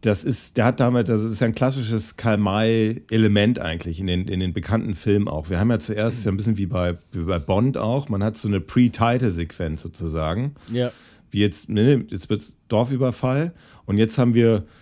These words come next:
Speaker 1: so eine, mit dieser, mit dem, mit dem Thema, der, die Mus-, das Musikthema, ähm, so ein paar Weitaufnahmen und eben mit den, mit den ganzen Credits,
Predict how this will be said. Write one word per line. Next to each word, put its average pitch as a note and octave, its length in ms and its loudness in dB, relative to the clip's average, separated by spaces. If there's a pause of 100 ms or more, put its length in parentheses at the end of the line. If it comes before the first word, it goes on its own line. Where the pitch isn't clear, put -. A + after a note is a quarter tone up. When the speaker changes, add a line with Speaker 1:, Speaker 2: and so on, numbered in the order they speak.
(140)
Speaker 1:
so - 180 -4
eine, G#2 360 2 (180)
mit G#2+ 240 -4
dieser, F#2+ 280 0
mit G2 180 -8
dem, F#2 180 -2 (240)
mit F#2+ 140 -8
dem F2+ 120 -2
Thema, C#3+ 680 2
der, G#2 300 0
die - 380 -10
Mus-, F#2+ 240 -2
das G2+ 160 -8
Musikthema, A#2 760 0 (500)
ähm, F#2+ 300 0
so G2+ 80 0
ein F#2+ 100 0
paar E2+ 220 -2
Weitaufnahmen A2 1000 0 (380)
und G#2 260 -2
eben G2 260 2
mit F#2+ 160 0
den, F#2+ 200 0
mit F#2+ 100 -6
den G2 60 -2
ganzen F2 460 -2
Credits, D2+ 580 -4